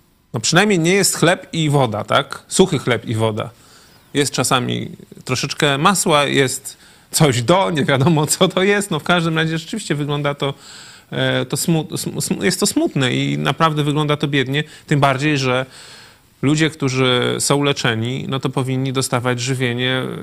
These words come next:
wręcz nie takie, powi-, można powiedzieć, głodowe, tak? Czyli nie skromne nadzwyczaj, tylko tak odpowiednio zbilansowane, żeby ich, no, w-,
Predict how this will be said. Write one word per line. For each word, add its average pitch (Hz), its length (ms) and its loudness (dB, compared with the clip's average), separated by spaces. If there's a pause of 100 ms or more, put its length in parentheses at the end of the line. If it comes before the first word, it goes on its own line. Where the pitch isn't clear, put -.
(120)
wręcz 135 420 -4
nie 190 160 4
takie, 139 380 0
powi-, 131 280 -2
można 135 220 -2
powiedzieć, 131 220 -2
głodowe, 151 500 2
tak? 127 280 -2
Czyli 143 200 -2
nie 180 140 4
skromne 135 640 2
nadzwyczaj, 113 540 -4
tylko 131 280 -4
tak 135 300 -2
odpowiednio 143 520 -2
zbilansowane, 139 720 -2
żeby 135 260 -4
ich, 131 140 -8
no, 139 160 -4
w-, 131 100 -10